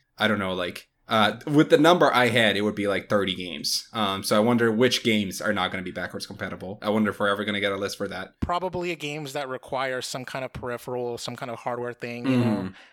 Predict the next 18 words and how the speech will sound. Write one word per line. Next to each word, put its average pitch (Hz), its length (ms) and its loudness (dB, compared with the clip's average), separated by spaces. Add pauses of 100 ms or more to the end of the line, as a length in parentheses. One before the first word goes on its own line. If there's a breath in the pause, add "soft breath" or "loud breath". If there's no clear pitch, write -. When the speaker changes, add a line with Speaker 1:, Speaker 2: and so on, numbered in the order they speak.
Speaker 2:
like, 135 160 -4
maybe, 139 180 -6
like, 139 140 -6
a - 40 -6
steering 139 360 -8
wheel 127 160 -6
or 139 60 -8
some 214 160 -4
kind 226 180 -4
of, 180 140 -4
some - 260 -10
kind 208 140 -4
of - 40 -8
situation 156 540 -6
where 143 140 -4
there, 135 140 -4
it 143 120 -8
just, 143 260 -6